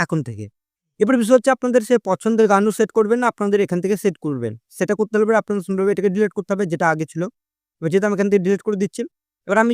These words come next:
যেই গানটা সেট করবো সেই গানটাকে সিলেক্ট করবো। করার পর এখান থেকে আপনারা যদি রিংটোনও সেট করতে চান তাহলে রিংটোনেও সেট করতে পারেন, আর না করতে চাইলে এটাকে টিক চিহ্ন থেকে হটিয়ে দেবেন। তারপর এখান থেকে সিম্পল টিক চিহ্ন অপশানে ক্লিক করবেন। করার পর এখানে দেখতে পারবেন আপনাদের এটা কিন্তু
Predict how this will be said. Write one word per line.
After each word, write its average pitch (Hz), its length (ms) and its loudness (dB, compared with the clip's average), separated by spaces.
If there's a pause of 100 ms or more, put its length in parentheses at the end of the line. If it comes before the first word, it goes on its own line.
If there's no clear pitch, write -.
যেই 220 160 6
গানটা 214 260 0
সেট 180 180 -2
করবো 226 220 0
সেই 190 120 -2
গানটাকে 175 280 -4
সিলেক্ট 175 280 -6
করবো। 104 180 -12 (640)
করার 214 180 4
পর 240 140 2
এখান 220 140 -2
থেকে 220 140 2
আপনারা 214 260 -6
যদি 208 140 0 (400)
রিংটোনও 233 400 4
সেট 254 180 2
করতে 233 200 -4
চান 269 180 2
তাহলে 180 160 0 (120)
রিংটোনেও 185 420 0
সেট 214 160 -2
করতে 226 220 -2
পারেন, 262 160 2 (120)
আর 143 140 2
না 151 120 0
করতে 147 180 -12
চাইলে 160 200 -2
এটাকে 175 200 -2 (100)
টিক 151 160 -12
চিহ্ন 147 220 -6
থেকে 190 120 0 (120)
হটিয়ে 151 320 -2
দেবেন। 104 200 -10 (720)
তারপর 214 300 2
এখান 233 140 0
থেকে 240 200 2
সিম্পল 220 260 0
টিক 220 160 -4
চিহ্ন 214 220 0
অপশানে 214 320 -4
ক্লিক 202 240 -6
করবেন। 233 200 2 (540)
করার 240 200 6
পর 240 120 -4
এখানে 226 140 0 (100)
দেখতে - 180 -8
পারবেন 233 260 2
আপনাদের 196 340 -2
এটা 175 160 -4
কিন্তু 180 160 2